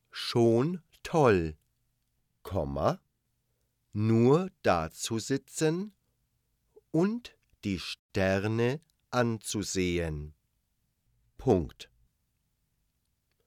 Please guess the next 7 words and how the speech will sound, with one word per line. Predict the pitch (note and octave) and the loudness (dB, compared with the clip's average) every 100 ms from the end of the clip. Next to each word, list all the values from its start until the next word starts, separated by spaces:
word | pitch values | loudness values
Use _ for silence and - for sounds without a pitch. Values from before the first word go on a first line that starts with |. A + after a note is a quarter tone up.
| _ _ _ _ _ _ _ _ _ _ _ _ _ _ _ _ _ _ _ | _ _ _ _ _ _ _ _ _ _ _ _ _ _ _ _ _ _ _
Dann | - B2+ F#3 G3+ | 2 2 2 0
beginnt | C#3+ B2 G#2+ G#2+ G#2 - | 0 0 0 0 -2 -4
die | D#3+ | -4
Show. | D#3+ - A2 F2+ D2+ - _ _ _ _ _ _ _ _ _ _ _ _ _ _ _ _ _ _ _ | -2 2 2 2 -2 -10 _ _ _ _ _ _ _ _ _ _ _ _ _ _ _ _ _ _ _
Dann | F#2+ D#2+ F2 A2 E3 G3 _ _ _ _ _ | -2 -2 -2 -2 -4 -8 _ _ _ _ _
beginnt | - - - B2+ E3+ G#3+ - - _ _ _ _ _ | -2 -2 0 0 0 -2 -10 -20 _ _ _ _ _
die | G#2 G2 A2 F3 | -2 -2 -2 -6